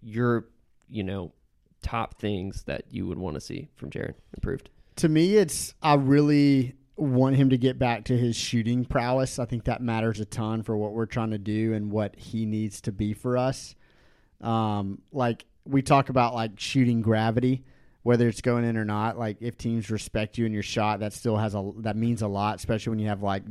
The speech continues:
Speaker 2: Ja, which is any sliver of opening in the lane is, like, all he needs. So I think that would be great to see him start the year with a, you know, shooting the ball pretty well. But honestly, the big thing is, like,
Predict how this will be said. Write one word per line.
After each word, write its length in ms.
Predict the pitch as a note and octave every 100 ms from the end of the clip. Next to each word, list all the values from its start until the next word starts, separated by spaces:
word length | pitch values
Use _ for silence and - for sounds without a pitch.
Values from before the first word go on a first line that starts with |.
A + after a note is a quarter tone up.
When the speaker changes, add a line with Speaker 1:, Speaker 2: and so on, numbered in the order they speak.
| G2+
Speaker 2:
Ja, 360 | A2+ G2 A#2 A#2
which 200 | A2+ -
is 160 | G#2 D#2+
any 220 | B2 A2+
sliver 460 | G#2 - A2+ G#2 A2
of 120 | G2+
opening 380 | G#2+ G#2 A#2 A2
in 120 | G#2+
the 60 |
lane 340 | G2+ G2 G#2 A2
is, 120 | G2+
like, 180 | G2+ E2
all 200 | G2 G2
he 100 | G2
needs. 360 | G2+ C#3 - - - - _ _ _ -
So 120 | -
I 80 | C#3+
think 220 | E3+ D3+
that 200 | E3 D3+
would 180 | D#3 B2+
be 320 | C3 B2 A#2+ A2
great 480 | G#2+ A#2+ B2+ C3 B2+
to 100 | A#2+
see 240 | - B2+
him 160 | A#2 A#2
start 360 | - B2 G#2+
the 80 | A#2
year 560 | G#2+ A2 A2 G#2+ G#2 -
with 240 | B2+ B2 A2+
a, 80 | G#2 - - D3
you 140 | C3+
know, 100 | A2+
shooting 420 | - - D3+ C3+
the 60 | B2
ball 240 | A2+ A2
pretty 320 | A2 B2 A2+
well. 500 | G#2+ G#2 G2+ G2+ G2 - _ _ - -
But 120 | C#3+
honestly, 340 | D3+ A3 A#3+ C4
the 100 | D#3+
big 240 | B2+ E3
thing 220 | - G3+
is, 180 | C#3 G#2+
like, 300 | A2+ A2 G2+